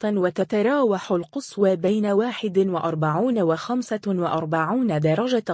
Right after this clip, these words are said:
قرب السواحل والمرتفعات، وبين ستة وأربعون وتسعة وأربعون درجة ببقية الجهات مع ظهور الشهيلي.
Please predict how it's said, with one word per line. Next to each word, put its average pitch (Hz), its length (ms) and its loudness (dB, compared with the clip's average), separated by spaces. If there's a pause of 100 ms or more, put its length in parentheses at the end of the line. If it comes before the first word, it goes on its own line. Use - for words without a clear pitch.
قرب 247 260 -2
السواحل 170 800 -2
والمرتفعات، 160 1000 -4
وبين 185 540 0
ستة 175 600 -4
وأربعون 160 760 0
وتسعة 170 600 -2
وأربعون 160 920 -2
درجة 208 500 0
ببقية 165 840 -2
الجهات 170 580 -2
مع 170 320 -2
ظهور 185 460 0
الشهيلي. 175 1040 -2